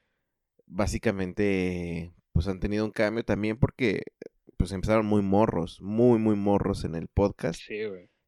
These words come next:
Speaker 1: Y, pues, ahorita ya son, digo, están más grandes y supongo que hay más cosas,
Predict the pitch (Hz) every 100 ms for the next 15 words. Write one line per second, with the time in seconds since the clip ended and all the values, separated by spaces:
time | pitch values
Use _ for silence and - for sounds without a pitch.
0 | - 117 - 107 92 87 85 85 - 90
1 | 85 85 _ _ _ _ _ _ _ 104
2 | 95 - 113 120 117 117 127 113 120 131
3 | 98 87 - 90 92 - 85 85 - _
4 | _ - 98 98 - 95 104 - -